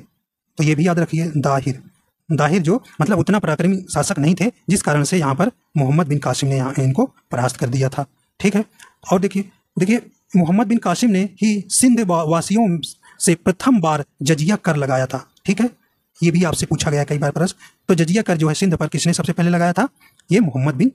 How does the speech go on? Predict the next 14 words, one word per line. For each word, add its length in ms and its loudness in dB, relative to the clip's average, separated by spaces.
कासिम 300 -4
ने। 100 -2
ठीक, 220 -6
चलें 180 0
आगे। 160 -2
तो 60 -2
भैया 180 2
ऑप्शन 180 0
नंबर 140 0
इसका 160 -6
डी 140 -2
सही 160 -2
हो 80 0
जाएगा। 260 -2